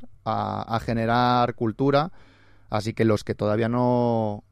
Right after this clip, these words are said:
seáis parte de ellas y tengáis estas inquietudes, os, yo os insto a que, a que las busquéis, a que, a que os hagáis parte de ellos, porque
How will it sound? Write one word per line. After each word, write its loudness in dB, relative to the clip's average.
seáis -6
parte -2
de 4
ellas 2
y -4
tengáis -4
estas -2
inquietudes, -2
os, -12
yo -8
os -14
insto 2
a -4
que, -2
a -2
que 0
las 2
busquéis, 2
a 0
que, -4
a -8
que -8
os -10
hagáis -4
parte -2
de 0
ellos, -4
porque -8